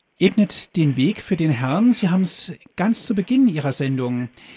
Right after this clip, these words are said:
mit einfließen lassen, Ihr Weg als Diakon, was Sie bewegt hat und wie Sie auch immer noch weiter Wegbereiter werden können. Können Sie uns vielleicht ganz konkrete Tipps geben, wie wir das auch in unsere Tat umsetzen können, um dem Herrn den Weg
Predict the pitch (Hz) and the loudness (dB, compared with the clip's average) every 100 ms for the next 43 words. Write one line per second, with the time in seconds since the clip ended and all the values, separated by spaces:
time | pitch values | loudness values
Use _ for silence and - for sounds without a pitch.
0 | - 156 147 - 156 196 - 202 - 185 | -6 -4 -4 -4 -2 -2 -2 -4 0 0
1 | 165 165 185 165 151 139 156 147 139 - | 0 -2 -2 -2 -2 -4 -4 -6 -8 -4
2 | 165 190 - 156 156 165 151 156 165 160 | -4 -4 -4 -4 -2 -2 -2 -6 -14 -18
3 | _ 156 143 - 151 147 127 143 - - | _ -8 -6 -6 -6 -4 -4 -6 -8 -8
4 | 170 - - - 156 - 160 - 151 147 | -6 -4 -6 -4 -4 -4 -4 -4 -6 -8
5 | - 185 160 139 127 143 - 139 123 147 | -2 0 2 0 -2 -2 -2 -4 -4 -6
6 | - 147 131 135 135 131 123 127 131 120 | -6 -6 -4 -4 -4 -6 -4 -8 -6 -10
7 | - 160 185 139 - - - - _ 165 | -4 0 0 -2 -10 -20 -20 -20 _ 0
8 | 180 185 180 - 156 - 190 - 165 - | 2 2 -2 -2 -2 -2 -4 -2 -4 -2
9 | 170 147 - - - 185 139 127 127 139 | -6 -6 -6 -6 -4 -2 -2 -2 -2 0
10 | 240 190 135 135 143 139 - 170 147 - | 2 2 0 -2 -2 -4 -2 -2 -4 -6
11 | 165 156 151 135 127 135 127 135 127 123 | -6 -4 -2 -4 -4 -6 -6 -4 -4 -4
12 | - - - - 151 139 131 135 123 127 | -10 -20 -20 -6 -2 -2 0 -2 -2 -2
13 | 143 139 147 151 180 | -2 -2 -2 0 -2